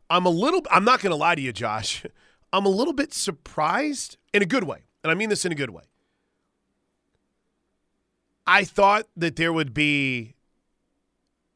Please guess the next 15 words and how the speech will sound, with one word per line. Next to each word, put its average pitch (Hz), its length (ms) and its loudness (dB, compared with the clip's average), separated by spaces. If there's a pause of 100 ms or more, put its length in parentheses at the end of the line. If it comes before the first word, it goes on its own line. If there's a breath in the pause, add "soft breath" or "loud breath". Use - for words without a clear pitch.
(720)
overjoyed, 160 680 4
like, 135 200 2
celebration 151 880 0
on 156 100 0
the 151 80 -4
Knippelmeyer 147 640 -4
Chev-, 147 240 -2
Chevrolet 139 500 -4
text 143 300 -6
line 139 300 -2
with 123 140 -8
Ted 139 200 -2
Roof 127 240 -4
being 135 260 -6
gone. 135 540 -2